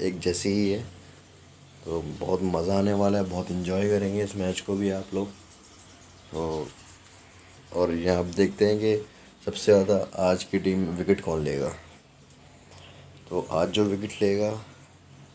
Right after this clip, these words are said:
वो होगा Pat Cummings और भुवनेश्वर कुमार।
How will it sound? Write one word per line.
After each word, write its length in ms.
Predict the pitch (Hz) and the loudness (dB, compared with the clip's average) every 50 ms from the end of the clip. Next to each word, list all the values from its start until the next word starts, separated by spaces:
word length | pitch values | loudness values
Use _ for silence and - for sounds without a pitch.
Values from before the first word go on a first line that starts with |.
| - - - - - - - - - - - - - - | -20 -20 -20 -20 -20 -20 -20 -20 -20 -20 -20 -20 -16 -10
वो 300 | 76 87 95 95 90 85 | -4 0 0 2 2 2
होगा 200 | 82 87 95 92 | 2 2 2 0
Pat 340 | - - - 90 90 80 | 0 0 0 0 0 -2
Cummings 720 | - - 90 82 82 82 78 73 71 - - - - - - - - - - - - - - - - - - - - - - - - - - - - | -4 -8 -8 -6 -4 -4 -4 -4 -4 -4 -4 -4 -4 -6 -8 -14 -20 -20 -20 -20 -20 -20 -20 -20 -20 -20 -20 -20 -20 -20 -20 -20 -20 -20 -16 -6 -2
और 160 | 90 92 90 | 0 0 0
भुवनेश्वर 580 | 85 82 78 87 87 85 92 92 90 - 101 92 | -2 -4 -6 -4 -2 0 0 0 0 0 -2 -2
कुमार। 420 | - - 80 76 64 50 50 | -2 -4 -4 -4 -4 -4 -6